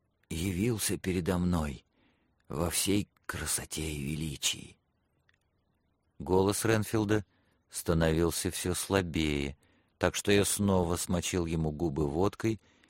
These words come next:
и он продолжал. Но его память как будто утомилась за это время, так как при возобновлении рассказа он забежал далеко вперед. Я хотел остановить его, но Ван Хелзинг шепнул:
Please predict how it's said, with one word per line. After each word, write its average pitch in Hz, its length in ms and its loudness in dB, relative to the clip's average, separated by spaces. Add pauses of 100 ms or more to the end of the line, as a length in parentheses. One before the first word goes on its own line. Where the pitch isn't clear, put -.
(200)
и 90 80 -2
он 98 200 4
продолжал. 92 800 2 (680)
Но 92 160 2
его 104 340 4
память 117 540 4
как 87 220 -2
будто 110 340 0
утомилась 107 800 2
за 67 180 0
это 80 320 2
время, 82 480 2 (460)
так 101 180 4
как - 220 -2
при 95 180 2
возобновлении 90 920 2
рассказа 92 540 0
он 95 140 0
забежал 87 500 2
далеко 90 440 0
вперед. 85 580 -2 (580)
Я 90 200 4
хотел 90 340 2
остановить 92 680 0
его, 82 340 2 (440)
но 90 180 4
Ван 92 160 4
Хелзинг 98 560 0
шепнул: 85 520 0